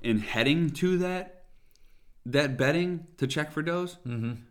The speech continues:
Speaker 1: or being in that bedding after dogging does, getting up and then hitting that ridge to go somewhere else. Like, that was my, what I thought he was gonna do in my head, and, or what I knew he was gonna do in my head.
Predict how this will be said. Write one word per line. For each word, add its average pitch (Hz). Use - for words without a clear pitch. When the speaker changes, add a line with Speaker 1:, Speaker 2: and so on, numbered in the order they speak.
Speaker 1:
or 127
being 160
in 151
that 131
bedding 120
after 113
dogging 120
does, 95
getting 120
up 104
and 110
then 104
hitting 107
that 101
ridge 95
to 123
go 113
somewhere 104
else. 92
Like, 92
that 120
was 117
my, 104
what 101
I 98
thought 101
he 98
was 92
gonna 95
do 98
in 92
my 90
head, 87
and, 101
or 98
what 104
I 87
knew 123
he 120
was 92
gonna 95
do 90
in 90
my 90
head. 87